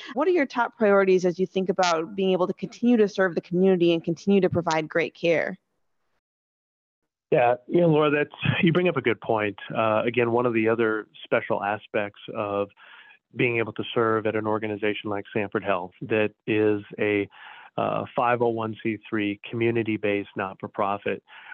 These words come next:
Speaker 2: we have not only the unique obligation to be able to provide and extend world-class care to every one of our patients in these communities, uh, but because of the nature of our organizations,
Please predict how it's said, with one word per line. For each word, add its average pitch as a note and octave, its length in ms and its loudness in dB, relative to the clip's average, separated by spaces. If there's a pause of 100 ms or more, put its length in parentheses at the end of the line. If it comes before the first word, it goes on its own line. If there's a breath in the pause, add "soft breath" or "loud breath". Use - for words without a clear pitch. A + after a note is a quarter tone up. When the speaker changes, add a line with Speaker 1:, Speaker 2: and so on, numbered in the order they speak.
Speaker 2:
we C3+ 160 2
have B2 380 0
not C3+ 200 -2
only A#2+ 560 -8
the G#2+ 60 -14
unique G#2+ 400 -8
obligation G#2 880 -2
to A#2 80 -2
be G#2+ 80 -2
able G#2 140 0
to G#2 60 -14
provide G#2 400 -2
and G2+ 100 -4
extend G2+ 420 -6
world-class G2+ 580 -2
care G2 340 -2
to G#2 120 -4
every G2+ 160 0
one G2+ 160 0
of G2 80 -4
our F#2+ 120 -2
patients B2+ 460 -4
in A2 60 -6
these G2+ 220 -8
communities, A2+ 480 2 (560 loud breath)
uh, A2+ 220 0 (380)
but C#3+ 380 -2
because D3+ 240 -2
of G3 80 2
the E3+ 80 2
nature A2+ 460 -2
of G#2 120 -4
our G#2 160 -2
organizations, G#2+ 800 -6